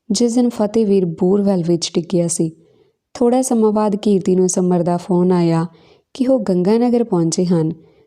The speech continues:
ਤੇ ਪੁਲਿਸ ਕਮਿਸ਼ਨਰ ਨੂੰ ਮਿਲਣ ਲਈ ਜਾ ਰਹੇ ਹਨ। ਜੇ ਪੁਲਿਸ ਕਮਿਸ਼ਨਰ ਨੇ ਉਹਨਾਂ ਨੂੰ ਜੇਲ੍ਹ ਵਿੱਚ ਛਾਣਬੀਣ ਕਰਨ ਲਈ ਦਸਤਖਤ ਕਰ ਦਿੱਤੇ, ਤਾਂ ਉਹ ਅੰਮ੍ਰਿਤ ਦੀ ਭਾਲ ਵਿੱਚ ਜੇਲ੍ਹ ਵਿੱਚ ਕੋਨਾ-ਕੋਨਾ ਫਰੋਲ ਦੇਣਗੇ।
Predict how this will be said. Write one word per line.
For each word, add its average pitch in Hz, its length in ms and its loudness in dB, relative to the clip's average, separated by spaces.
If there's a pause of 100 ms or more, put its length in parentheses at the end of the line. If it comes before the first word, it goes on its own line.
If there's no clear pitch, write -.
(140)
ਤੇ 240 120 0
ਪੁਲਿਸ 240 400 0
ਕਮਿਸ਼ਨਰ 196 500 0
ਨੂੰ 190 180 2
ਮਿਲਣ 175 280 2
ਲਈ 202 220 0
ਜਾ 165 240 -2
ਰਹੇ 156 240 0
ਹਨ। 156 220 0 (640)
ਜੇ 180 180 0
ਪੁਲਿਸ 185 420 0
ਕਮਿਸ਼ਨਰ 185 540 0
ਨੇ 160 220 0 (520)
ਉਹਨਾਂ 240 240 2
ਨੂੰ 247 140 2
ਜੇਲ੍ਹ 196 240 2
ਵਿੱਚ 202 220 -2
ਛਾਣਬੀਣ 196 580 0
ਕਰਨ 175 260 -2
ਲਈ 165 180 0
ਦਸਤਖਤ 180 460 -6
ਕਰ 165 200 -4
ਦਿੱਤੇ, 160 460 -2 (520)
ਤਾਂ 247 80 -2
ਉਹ 240 260 -2
ਅੰਮ੍ਰਿਤ 190 420 0
ਦੀ 175 280 -2 (440)
ਭਾਲ 190 280 0
ਵਿੱਚ 220 280 -2
ਜੇਲ੍ਹ 185 280 0
ਵਿੱਚ 180 360 -2
ਕੋਨਾ-ਕੋਨਾ 202 800 0
ਫਰੋਲ 165 340 -2
ਦੇਣਗੇ। 156 440 -2